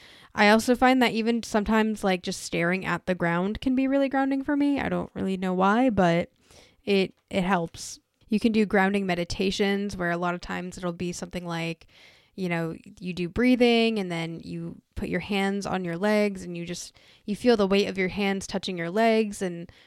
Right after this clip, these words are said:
the weight of your feet touching the floor and your body in the chair. Taking a shower or washing your hands can also be really grounding, especially if you're setting the intention to focus on the feelings and sensations of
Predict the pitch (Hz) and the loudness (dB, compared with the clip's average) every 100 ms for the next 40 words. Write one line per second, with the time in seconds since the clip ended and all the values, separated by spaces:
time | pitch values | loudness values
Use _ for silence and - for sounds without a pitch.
0 | _ 190 185 185 190 180 170 - - 214 | _ -4 0 0 0 -2 -4 -6 -2 0
1 | 208 - 208 196 175 175 - 220 214 208 | 0 -2 -6 -6 -4 -6 0 4 6 8
2 | 202 196 185 170 165 165 170 190 196 202 | 6 4 2 -2 -2 -4 0 2 2 2
3 | 190 170 - 214 202 196 190 196 190 _ | -2 -6 -6 -2 0 0 0 -2 -6 _
4 | _ _ _ _ _ _ _ _ _ _ | _ _ _ _ _ _ _ _ _ _
5 | _ _ _ _ _ _ _ _ _ _ | _ _ _ _ _ _ _ _ _ _
6 | - - - 269 269 339 339 - 196 208 | -20 -20 0 2 4 2 2 2 6 8
7 | 226 202 185 185 196 175 170 180 185 - | 8 6 6 2 -2 -6 -4 -4 -6 -6
8 | 175 170 180 180 175 175 175 175 175 175 | -4 -4 -4 -4 -2 -2 -2 -2 -4 -4
9 | 175 190 196 196 196 185 180 - 233 226 | -4 -4 -2 -2 -2 -4 -4 0 2 2
10 | 220 214 208 202 208 190 180 185 185 180 | 0 -2 -2 -6 -6 -6 0 2 2 0
11 | 196 180 175 175 180 202 190 185 185 185 | -2 -4 -4 -6 -4 -2 0 0 -4 -8
12 | 185 - 185 175 185 180 180 175 175 180 | -10 -10 -10 -8 -6 -4 -4 -4 -6 -10
13 | - 175 170 170 - | -6 -4 -4 -6 -12